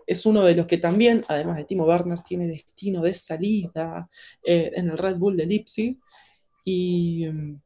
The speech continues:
son varios clubes los que lo quieren. Pero la noticia que creo le da una ventaja enorme a sus,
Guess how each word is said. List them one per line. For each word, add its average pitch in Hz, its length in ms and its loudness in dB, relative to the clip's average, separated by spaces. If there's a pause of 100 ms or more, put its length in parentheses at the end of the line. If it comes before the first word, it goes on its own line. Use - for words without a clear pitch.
(320)
son 170 240 -4
varios 262 240 4
clubes 233 280 4
los 160 140 -8
que - 100 -10
lo 143 140 -6
quieren. - 300 -8 (680)
Pero 175 420 4
la 214 200 2
noticia 240 500 2
que 160 120 -6
creo 185 340 0
le 156 140 0
da 180 260 -4 (120)
una 175 260 0
ventaja 160 640 0
enorme 180 1120 4 (280)
a 170 140 -2
sus, 165 880 -2